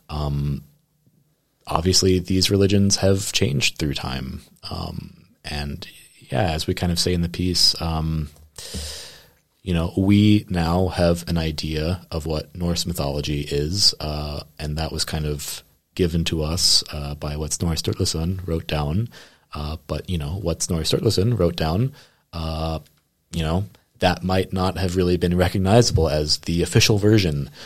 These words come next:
uh, to a, to a Norwegian settler in the ninth century or something like that. I mean, like, these things do change. Um, you know, th-, something that I think is really interesting is, like, also just the impact of, I mean, just the Icelandic environment and the landscape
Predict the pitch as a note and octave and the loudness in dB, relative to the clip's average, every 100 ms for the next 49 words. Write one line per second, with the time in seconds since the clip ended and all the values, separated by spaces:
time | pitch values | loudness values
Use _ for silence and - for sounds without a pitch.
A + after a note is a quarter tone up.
0 | - - D#2+ D2+ C#2+ D2 - E2 D#2 D2+ | -20 -12 -6 -6 -6 -6 -6 -4 -2 -2
1 | D2+ D2 D2 C#2+ D2 D2 C#2+ C#2+ C#2 C#2+ | -2 0 -2 -4 -8 -8 -6 -6 -6 -6
2 | C#2 C#2+ D2 D2 _ _ - - E2+ D#2+ | -6 -6 -6 -8 _ _ -12 -4 -2 0
3 | E2 F2+ F#2+ A2 A2 G#2+ G2+ - F2+ D#2+ | 0 0 2 0 2 0 2 2 2 0
4 | C#2+ D2 D2+ D#2+ F#2 - F#2+ F2 - - | -2 -2 0 0 2 2 2 0 0 -2
5 | C#2+ C#3 D#2+ D2 D2+ C#2+ - C3+ - E2+ | -2 -2 -2 -2 -6 -6 -8 -8 -6 -4
6 | E2+ E2 D#2+ F2+ F2 F#2+ F2+ - F2+ - | -2 -2 -4 -2 0 0 0 2 2 2
7 | E2 F2+ A2+ - - - - - _ E2+ | 0 -2 -2 -4 -6 -18 -18 -20 _ -6
8 | E2 D#2 D2+ F2 D#2+ D#2 E2+ - - E2+ | -4 -4 -2 -2 0 -2 -4 -4 -2 0
9 | E2+ E2 - F2+ E2+ F2 F2 E2+ - - | 0 0 0 -2 -2 0 0 0 -2 0
10 | F2+ D#2 - D2 D2+ - D#2+ D#2+ D2+ - | 0 -2 -6 -4 -4 -2 -4 0 0 -2
11 | - - _ _ _ F2 E2 F#2 - D#2+ | -8 -20 _ _ _ -6 -2 -2 -2 -4
12 | - E2+ D2+ - - - E2 D#2+ D#2 - | -2 -4 -4 -8 -10 -8 -6 -4 -6 -6
13 | - - - D#3 C#3 E2+ F2 F#2 A2 G#2 | -6 -6 -4 -2 0 0 0 2 0 0
14 | C3 A2 D2+ D2 D2 D2+ F#2+ B2 - - | 0 0 -2 -6 -6 -2 -2 0 0 -2
15 | - | -6